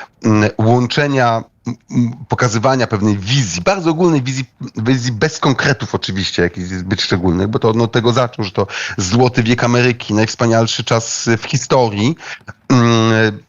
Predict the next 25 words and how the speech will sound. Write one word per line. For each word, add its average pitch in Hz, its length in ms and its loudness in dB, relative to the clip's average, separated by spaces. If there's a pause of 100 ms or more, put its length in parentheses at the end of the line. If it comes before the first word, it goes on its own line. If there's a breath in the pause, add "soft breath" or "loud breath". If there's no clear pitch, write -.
oczywiście 156 480 -2
podlane 135 420 0
ogromną 123 420 2
dawką 113 320 0
narcyzmu, 110 600 -2
gdzie 87 180 -2
on 87 120 -2
wielokrotnie 90 420 -4
podkreślał, 90 400 -4
że 87 80 0
jest - 100 0
najlepszym 90 340 2
prezydentem, 85 460 -2
chyba 85 200 0
lepszym 87 400 2
od, 82 200 -2 (300 loud breath)
e, 90 80 2
samego 95 300 4
Jerzego 87 300 2
Waszyngtona. 87 680 0 (480)
Ale 127 260 2
on 190 140 0 (160)
potrafi 165 560 0
to 185 160 0
połączyć, 139 880 0